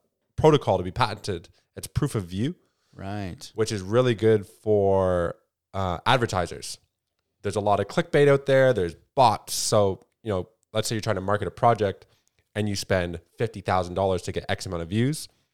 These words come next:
Speaker 1: What can happen is your competitor can, can come in there and just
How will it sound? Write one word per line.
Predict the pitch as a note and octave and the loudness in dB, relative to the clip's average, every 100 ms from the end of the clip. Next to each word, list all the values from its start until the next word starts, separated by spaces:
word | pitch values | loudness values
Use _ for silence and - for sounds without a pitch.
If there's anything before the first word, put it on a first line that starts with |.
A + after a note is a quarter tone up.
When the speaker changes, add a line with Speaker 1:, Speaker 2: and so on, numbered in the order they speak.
| _ _ _ _ | _ _ _ _
Speaker 1:
What | G#2+ - | 0 0
can | G2 | 2
happen | A#2+ B2+ G#2+ G2+ | 2 4 2 -2
is | F#2 E2+ - | -4 -8 -14
your | - | -12
competitor | F#2+ G2 C#3+ D3 G#2 | -10 0 4 4 4
can, | G2 F#2 | 0 -4
can | G2 F#2 | -6 -6
come | G2+ | -6
in | F#2 | -4
there | F2+ F2 | -4 -4
and | F2 | -4
just | F2+ | -8